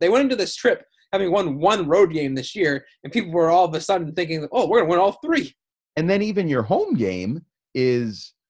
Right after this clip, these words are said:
Speaker 2: I think the Bills are proving, Jared Allen, I mean, um, Josh Allen and the Bills are proving they're a pretty good team. Like, people keep waiting for him and them to fall apart and all these things. Like, it hasn't happened.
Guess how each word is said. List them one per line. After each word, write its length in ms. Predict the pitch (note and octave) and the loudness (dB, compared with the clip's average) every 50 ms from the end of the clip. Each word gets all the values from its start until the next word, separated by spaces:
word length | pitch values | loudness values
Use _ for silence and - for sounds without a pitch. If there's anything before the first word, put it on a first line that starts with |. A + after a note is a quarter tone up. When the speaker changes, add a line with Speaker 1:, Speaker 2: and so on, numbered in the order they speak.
| _ _ _ _ _ _ - | _ _ _ _ _ _ -4
Speaker 2:
I 80 | - | -4
think 200 | F#4+ G4+ E4 - | -2 -2 -2 0
the 100 | - A2+ | 0 -2
Bills 600 | F#2 E2+ B2 D#3+ A#3 F#4 E4+ A#3 C#3 - - - - | 0 0 2 2 2 2 0 -2 -6 -8 -12 -10 -6
are 120 | A2+ A#2 G#2 | -6 -6 -6
proving, 760 | - - - E3 F#3+ G#3 D#3+ D#3 D3+ C#3 A#2+ G#2 F#2+ - - _ _ _ _ _ _ _ _ - A2+ | -6 -6 -6 -6 -4 -4 -2 -2 -2 -2 -2 -6 -8 -10 -14 _ _ _ _ _ _ _ _ -18 -8
Jared 340 | - C#3+ D#3 G3 B3+ D#4 D4 | -4 -2 0 0 0 0 0
Allen, 300 | B3 B3 A#3 A3 F3+ B2+ | -2 0 -2 -2 -2 -2
I 80 | A#2 | -2
mean, 220 | C3 C#3 C3 B2+ A#2+ | -2 0 0 0 -2
um, 400 | A2 G#2 F#2 E2 E2 D2+ C2 - - | -2 -2 -4 -6 -8 -12 -14 -10 -6
Josh 280 | - D3+ G3+ A#3 A3+ | -2 -2 -2 -2 -2
Allen 240 | A3 G3+ G#3 G3+ F3+ | -4 -4 -4 -2 -2
and 80 | D3+ C3 | -2 -4
the 60 | A2 | -2
Bills 480 | F#2+ D#3 F3 D3 G#2+ F#2 E2+ E2+ - _ _ _ _ _ _ _ _ - | 0 0 2 2 0 -2 -4 -10 -16 _ _ _ _ _ _ _ _ -6
are 100 | A#2+ A#2+ | -4 -4
proving 380 | - - A#3 C4 D4 A#3+ D3 A#2 | -2 0 0 0 2 0 0 2
they're 120 | B2+ A#2 | 0 0
a 40 | G#2+ | 0
pretty 220 | - - F#3+ D3 | 0 -2 -2 -2
good 160 | A#2 G#2+ F2 | -2 -4 -4
team. 300 | - - C3+ F2+ - - _ - | -4 -6 -8 -8 -8 -12 _ -8
Like, 280 | G#2 G2+ G2 - _ _ _ _ _ _ _ _ _ - - | -8 -8 -8 -8 _ _ _ _ _ _ _ _ _ -20 -12
people 260 | - A3 A#3 A3+ - | -8 -4 -2 -2 -2
keep 200 | A3 - B3+ F3 | 0 -2 -2 -2
waiting 340 | B2 B2 B2+ C#3 D3+ D#3+ D#3+ | 0 0 2 2 2 0 -2
for 160 | D3 - B2+ | -2 -2 -4
him 300 | A2 G#2+ C#3 C#3+ D3 D#3+ D3 | -2 -2 -2 -2 -2 -2 -2
and 160 | A#2 G#2+ G2 | -2 -2 -2
them 240 | A2 A2+ B2 C#3 A2+ | -2 -2 -2 -2 -4
to 80 | G2+ | -6
fall 320 | - - - G#2+ G#2+ A2+ G#2+ | -6 -4 -2 -2 0 0 -2
apart 460 | G2 - - G#2 G2+ G#2+ G#2+ - - - | -4 -4 -4 -4 -2 -2 -2 -4 -8 -10
and 120 | F#2 F2+ F2 | -12 -8 -6
all 140 | F2+ G#2 | -4 -4
these 220 | G#2 A2 G#2+ F#2+ - | -4 -4 -4 -6 -8
things. 280 | - G#2+ A2+ A#2+ A#2 F#2 | -8 -8 -6 -6 -6 -6
Like, 180 | A2+ G#2 - _ _ _ _ _ _ _ _ _ | -6 -6 -8 _ _ _ _ _ _ _ _ _
it 120 | - C#3 C3 | -6 -4 -4
hasn't 380 | C3+ D#3+ F#3+ A3 A3 F#3+ C#3 | -2 -2 -2 -2 -4 -6 -8
happened. 480 | A2 F#2+ E2+ F2+ - F2+ E2+ F2+ A2 | -6 -6 -6 -6 -6 -8 -10 -10 -10